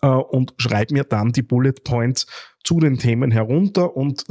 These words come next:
das macht auch so ein bisschen Lücken sichtbar. Das heißt, wenn ich zu einem gewissen Thema,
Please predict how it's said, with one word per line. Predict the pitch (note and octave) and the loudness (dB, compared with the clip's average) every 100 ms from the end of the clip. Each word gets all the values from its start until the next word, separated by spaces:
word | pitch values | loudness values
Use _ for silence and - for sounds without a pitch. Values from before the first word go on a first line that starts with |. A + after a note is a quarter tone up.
| D#3 | -4
das | C#3 C3 | -2 0
macht | A#2+ F#2+ - | 0 -2 -4
auch | - A2+ - | -4 -2 -2
so | C#3+ | -2
ein | B2+ | 0
bisschen | C3 - - C3+ | 0 0 0 2
Lücken | B2 F3 - - B2 B2+ | 2 0 -2 0 0 -2
sichtbar. | - C3+ C3 - C3 A#2+ | -2 -2 -2 -6 -2 -2
Das | D3+ C#3+ | 0 0
heißt, | C3+ B2+ | 0 0
wenn | C3+ C3 | 0 0
ich | C3 | 0
zu | C#3+ | 0
einem | C#3 B2 | 2 0
gewissen | C#3+ D3 - C3+ | 0 0 -2 0
Thema, | C3 D#3+ E3+ | 0 2 0